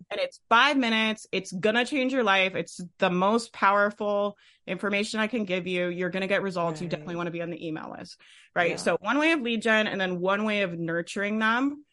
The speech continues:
Speaker 1: right?
Speaker 2: Yeah.
Speaker 1: Which is, like, great email content, getting them results for free. And I've been telling people, just start with a five-minute workshop. You can always build up to ten minutes, twenty minutes if you want, but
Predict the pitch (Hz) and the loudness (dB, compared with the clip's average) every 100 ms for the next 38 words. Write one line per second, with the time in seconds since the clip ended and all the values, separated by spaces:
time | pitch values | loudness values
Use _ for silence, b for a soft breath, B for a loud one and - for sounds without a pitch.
0 | _ _ 190 185 190 190 190 170 170 165 | _ _ 0 0 0 -4 -4 -2 -2 -2
1 | 202 220 - 190 190 190 190 185 202 180 | 0 0 -2 -2 -2 -2 -6 -6 -4 -2
2 | 180 - _ - 190 190 190 190 185 180 | -2 -6 _ -8 -2 -2 -2 -2 -4 -4
3 | 175 - 185 - 180 165 165 - 175 170 | -6 -6 -8 -4 0 2 0 -4 -4 -2
4 | 165 180 170 170 170 160 165 165 - - | -2 -2 -4 -6 -6 -6 -6 -6 -10 -10
5 | 175 - 220 233 240 226 220 220 208 185 | -8 0 0 2 0 0 0 0 -2 -6
6 | - 190 175 - 196 226 233 233 175 156 | -4 0 0 0 -4 -2 -2 -2 -4 -4
7 | 180 175 156 160 - 208 - 160 156 151 | -2 -2 -2 -6 -6 -12 -8 -4 -4 -4
8 | 156 147 - - 151 147 135 - - 160 | -6 -10 -12 -10 -8 -8 -10 -12 -12 -10
9 | 151 - - - - - | -8 -8 -10 -8 -8 -8